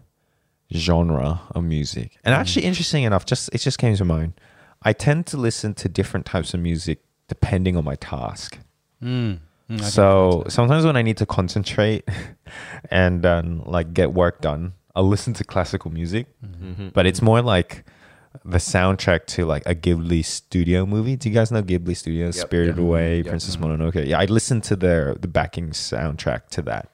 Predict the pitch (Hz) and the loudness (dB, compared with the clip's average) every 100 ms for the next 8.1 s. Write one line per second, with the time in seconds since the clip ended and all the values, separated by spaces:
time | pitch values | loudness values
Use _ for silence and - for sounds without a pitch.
0 | _ 78 76 69 71 69 60 - 69 - | _ -6 -4 -2 -2 -2 -2 -6 -8 -6
1 | 92 - - 110 101 87 90 104 - - | -6 -6 0 4 6 4 4 0 -2 -16
2 | - 131 - 131 107 85 - - 110 98 | -2 0 0 0 0 -2 -8 -2 2 2
3 | 85 - - - - - 87 85 - 87 | 2 -2 -10 -14 -18 -18 -18 -16 -2 0
4 | 85 82 - 98 95 104 104 101 - _ | 0 -4 -2 2 4 4 4 0 -2 _
5 | _ _ - 98 92 90 98 101 92 87 | _ _ 0 2 4 4 4 4 2 0
6 | - 95 85 - 87 82 76 73 - - | -2 -4 -4 -2 -2 -2 -4 -6 -10 -20
7 | _ _ _ _ _ - - 90 - 73 | _ _ _ _ _ -8 -2 0 0 -4